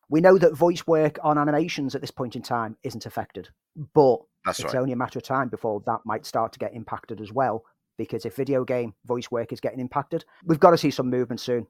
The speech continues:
Speaker 2: Okay, so that's the strike. Still nothing much to report that's positive. Let's just hope that we can get this resolved and get back to giving you plenty of news. But what other news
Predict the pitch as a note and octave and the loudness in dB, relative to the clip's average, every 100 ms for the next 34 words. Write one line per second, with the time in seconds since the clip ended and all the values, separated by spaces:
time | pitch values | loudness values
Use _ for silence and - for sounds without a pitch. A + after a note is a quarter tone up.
0 | - F#3 F3 G#2 - - - B2+ A#2 B2 | 2 6 8 6 4 -6 -2 4 6 6
1 | - - - D3 C#3+ - - - _ _ | 4 4 8 10 10 6 -10 -20 _ _
2 | - - D3 B2 A#2 - A2+ A#2 A2+ - | -10 2 2 4 -2 -4 -6 -4 -6 -6
3 | - - G2+ G2 - G#2+ G#2+ - - _ | -10 -8 -6 -6 -2 0 0 -6 -18 _
4 | - - - A2 G#2+ - A#2+ G2+ - C#3+ | -10 -10 -4 -4 -4 0 0 0 2 4
5 | - G#2+ - F2+ E2 D#2+ - E2 D#2+ - | 4 0 -2 -2 -4 -10 -12 -10 -6 -6
6 | D#2 - D2+ E2+ D#2 - A#2 G#2+ - C3 | -8 -12 -8 -8 -8 -10 -10 -10 -6 -6
7 | - - A2+ - - _ - A#2 D3 C3 | -4 0 0 0 -6 _ -12 -6 -6 -6
8 | G#2+ - A#2+ - G2+ G#2 A#2+ F2 - B2 | -6 -4 -4 -4 -8 -6 -6 -6 -6 0
9 | C3+ - - G#2+ A2+ A2+ F2 | 2 2 0 -4 -4 -6 -8